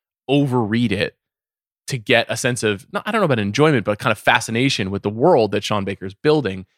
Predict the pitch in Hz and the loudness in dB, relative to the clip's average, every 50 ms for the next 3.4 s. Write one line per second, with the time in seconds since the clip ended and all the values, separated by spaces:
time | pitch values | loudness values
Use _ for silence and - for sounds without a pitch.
0 | _ _ _ _ - 101 107 104 107 110 104 - _ _ _ _ _ _ - 175 | _ _ _ _ -4 -2 0 0 -2 -4 -6 -10 _ _ _ _ _ _ -4 -2
1 | 185 170 185 226 277 359 - - - - - - 190 185 190 180 - 196 190 170 | -2 0 0 0 0 0 -2 -4 -6 -6 0 2 2 2 2 0 -2 -2 -2 -2
2 | 139 131 135 143 139 131 147 139 127 113 110 117 120 120 117 113 117 110 107 - | -2 -2 -2 -2 -2 -2 0 2 2 2 2 4 4 4 4 4 4 2 2 0
3 | - 104 95 90 - - _ | -2 -2 -2 -2 -2 -6 _